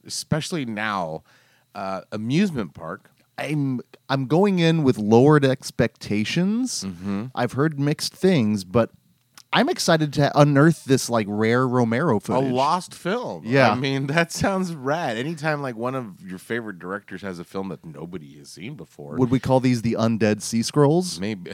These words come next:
Speaker 1: <laughs> Bravo. Bravo. <laughs> And then we're showing one of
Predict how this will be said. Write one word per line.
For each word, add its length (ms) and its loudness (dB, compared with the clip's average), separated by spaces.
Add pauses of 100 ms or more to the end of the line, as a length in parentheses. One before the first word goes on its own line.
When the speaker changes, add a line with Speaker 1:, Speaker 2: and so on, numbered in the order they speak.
(100)
Speaker 1:
<laughs> 100 -20
Bravo. 1400 0 (260)
Bravo. 720 -4 (540)
<laughs> 680 0 (520)
And 160 -6
then 340 2 (180)
we're 140 0
showing 460 2 (180)
one 260 4
of 140 0